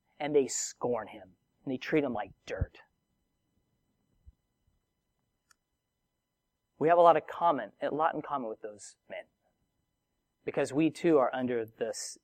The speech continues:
the punishment of sin and death. We deserve judgment for our crimes against God. Every human being is born under the curse of death.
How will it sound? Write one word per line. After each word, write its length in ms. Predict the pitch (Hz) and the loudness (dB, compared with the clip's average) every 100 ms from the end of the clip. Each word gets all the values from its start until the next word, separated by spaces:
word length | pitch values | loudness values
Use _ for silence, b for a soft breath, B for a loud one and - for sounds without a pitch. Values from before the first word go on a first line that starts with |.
| _ | _
the 100 | - | -8
punishment 600 | - - 143 127 - 120 | -6 -8 -6 -8 -10 -12
of 100 | 113 | -12
sin 260 | - 139 123 | -12 -10 -10
and 160 | 107 | -10
death. 180 | 117 110 - | -8 -8 -2
We 220 | 135 147 | 0 0
deserve 340 | 127 123 120 | -2 -4 -6
judgment 500 | 107 127 131 110 101 - | -4 -6 -6 -10 -12 -4
for 100 | 107 | -2
our 160 | 107 | -2
crimes 460 | 104 131 117 98 101 | -6 -8 -10 -10 -16
against 320 | 107 104 - | -14 -14 -10
God. 220 | 110 - - _ _ _ _ _ _ _ _ _ _ - | -10 -8 -10 _ _ _ _ _ _ _ _ _ _ 2
Every 220 | 185 208 | 4 4
human 280 | 180 202 175 | 2 2 2
being 340 | 170 175 180 | 2 2 0
is 120 | 135 | -6
born 320 | 120 143 151 151 | -4 2 2 2
under 160 | 139 | -4
the 100 | 127 | -4
curse 300 | - 139 123 | -6 -6 -8
of 160 | 123 117 | -10 -6
death. 220 | 131 | -4